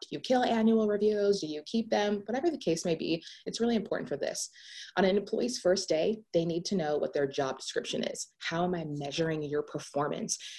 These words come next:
Am I having weekly one-on-ones with my manager? What are my short-term and long-term goals? And as an extra pro tip, do not have a review without also talking about your compensation.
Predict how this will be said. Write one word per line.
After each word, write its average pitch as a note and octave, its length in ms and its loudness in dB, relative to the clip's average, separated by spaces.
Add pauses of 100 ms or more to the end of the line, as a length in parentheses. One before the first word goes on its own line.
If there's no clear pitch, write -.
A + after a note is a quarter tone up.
(100)
Am E3+ 120 0
I F#3 80 2
having F3+ 360 0
weekly F3 380 4
one-on-ones D#3+ 640 0
with D#3+ 160 0
my D3 140 -6
manager? D3 540 -4 (200)
What E3+ 120 6
are F#3 80 2
my E3+ 160 0
short-term F3+ 600 0
and D#3+ 120 0
long-term D#3+ 520 -4
goals? E3 340 2 (420)
And D4 300 2 (120)
as F3 160 0
an E3+ 180 2
extra B3 320 -2
pro B3 240 2
tip, C4+ 280 0 (280)
do C#4+ 400 4
not E3+ 400 0 (280)
have E3+ 440 0
a E3+ 80 4
review E3 760 2 (340)
without E3+ 360 6
also F3 300 4
talking E3 400 -2
about D3+ 240 0
your C#3+ 140 0
compensation. D3 760 -4